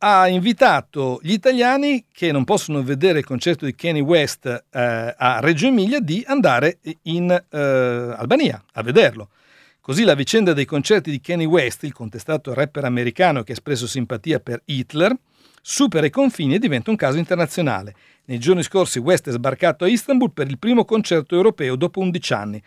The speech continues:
ad accogliere una folla enorme di centoventimila persone. Gli ultimi secondi per leggervi quello che, eh, di cui si occupa la politica milanese.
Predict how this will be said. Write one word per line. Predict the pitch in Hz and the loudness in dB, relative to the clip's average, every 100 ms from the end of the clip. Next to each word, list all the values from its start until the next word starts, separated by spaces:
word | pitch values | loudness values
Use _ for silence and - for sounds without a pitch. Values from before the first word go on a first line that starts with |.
| _ _ | _ _
ad | - 220 | 0 2
accogliere | - 151 107 113 | 2 0 -4 -4
una | 127 156 | -2 -2
folla | - 220 156 | 0 2 4
enorme | 214 113 98 127 | 2 0 -2 -6
di | 160 | -4
centoventimila | - 139 - 180 131 117 160 143 143 | -2 -2 -2 -2 -4 -4 -2 0 0
persone. | 147 - - - _ _ _ _ - _ _ | -2 -8 -10 -12 _ _ _ _ -20 _ _
Gli | 160 | 4
ultimi | 269 226 185 | 4 4 0
secondi | 180 254 - 285 302 302 277 | 0 0 2 4 4 0 -4
per | 151 147 | -4 0
leggervi | 208 226 220 220 233 240 _ _ | 2 2 0 -2 -2 -4 _ _
quello | - 262 262 233 | -2 0 4 2
che, | - 220 151 - _ _ | 4 2 0 -6 _ _
eh, | 180 160 143 139 127 123 | 0 0 2 0 -2 -2
di | 123 | -6
cui | 143 269 | -2 -2
si | - 226 | 0 0
occupa | 247 - 220 254 240 | 0 -2 0 2 2
la | 156 185 | 2 2
politica | - 190 196 226 247 - 233 - - | 2 2 0 -2 -4 0 0 -2 -4
milanese. | 185 294 202 113 95 120 | 2 4 2 0 -8 -14